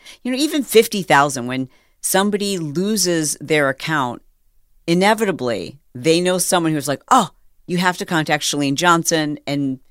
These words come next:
figure out how she got her <laughs> account back." And they seem to think that I must have some, like,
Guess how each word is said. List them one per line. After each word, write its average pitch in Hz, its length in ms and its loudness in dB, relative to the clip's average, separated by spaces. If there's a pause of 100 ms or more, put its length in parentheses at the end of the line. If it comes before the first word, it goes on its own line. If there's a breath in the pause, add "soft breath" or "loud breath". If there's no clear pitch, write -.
figure 170 280 0
out 160 80 4
how 151 100 4
she 147 140 -4
got 139 160 2
her 120 80 -2
<laughs> 139 60 -6
account 160 300 0
back." 123 300 0 (400 loud breath)
And 185 180 0
they 202 160 2
seem 277 240 -4
to 262 80 -4
think 190 220 -4
that 143 100 0
I 143 100 4
must 139 280 -4
have 127 200 -4
some, 127 340 -6 (160)
like, 123 220 -6